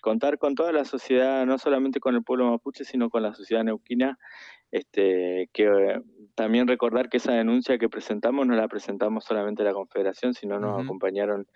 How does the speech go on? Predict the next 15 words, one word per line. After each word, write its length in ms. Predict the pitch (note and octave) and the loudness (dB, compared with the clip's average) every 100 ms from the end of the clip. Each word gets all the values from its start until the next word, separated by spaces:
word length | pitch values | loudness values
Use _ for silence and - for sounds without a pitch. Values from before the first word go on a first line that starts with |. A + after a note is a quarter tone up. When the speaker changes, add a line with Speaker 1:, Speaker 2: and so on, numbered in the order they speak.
| - - - - | -20 -20 -20 -2
Speaker 1:
diversas 380 | G#2 A2 - A#2+ | 2 2 2 0
agrupaciones 800 | A#2 A2 G#2 - A#2 A2+ A2 G#2 _ | 0 0 -2 0 2 4 2 0 _
partidarias, 680 | G#2+ G2+ - G#2+ A#2 B2 A#2+ | -2 -2 0 2 4 4 2
políticas, 880 | - G2+ A2+ A#2 B2 - A#2 A2+ G2 | 0 -2 -2 -2 -2 -2 -2 -2 -2
eh, 340 | F#2 F#2 F#2 | 0 -2 -2
organismos 560 | G2 G2+ G#2 G#2+ A#2+ B2 | -4 -2 0 4 4 4
de 60 | A2+ | 4
derechos 300 | A#2 - A2 | 0 -2 -4
humanos, 540 | G#2 A#2 B2+ B2+ A#2 | -2 -2 2 2 2
el 140 | G2+ | 0
obispado, 680 | G2 F#2+ - A#2 A#2+ A#2+ A#2+ - - - - _ | -2 -2 -4 -2 2 2 0 -6 -20 -20 -20 _
eh, 160 | - G2 | -2 0
organizaciones 760 | G2 G2 G2 G2+ - A2 A2+ | 2 0 -2 -4 -2 -2 -2
feministas 560 | - G2+ G#2 A2+ B2 A2 G2+ | -2 -6 -6 -4 0 0 0
y, 440 | F#2+ F#2 F#2 | -2 -4 -6